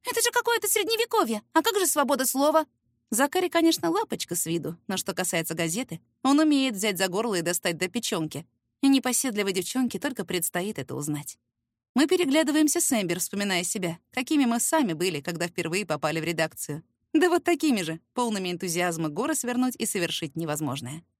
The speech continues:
От этой мысли я хмыкаю, а подруга вздыхает и закатывает глаза. "Эшли, к тебе вопросов нет", тем временем заканчивает Зак. "Ты знаешь, что делать. Вперёд, команда!"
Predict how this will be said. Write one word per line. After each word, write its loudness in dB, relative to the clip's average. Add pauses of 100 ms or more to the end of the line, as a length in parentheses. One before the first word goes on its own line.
(220)
От -2
этой 0
мысли 4
я 0
хмыкаю, -2
а 0
подруга -2
вздыхает -6
и -4
закатывает -4
глаза. -6 (280)
"Эшли, 2
к -10
тебе -2
вопросов -2
нет", -6 (240)
тем -4
временем -2
заканчивает -4
Зак. -10 (420)
"Ты 2
знаешь, 0
что -4
делать. -8
Вперёд, 0
команда!" -2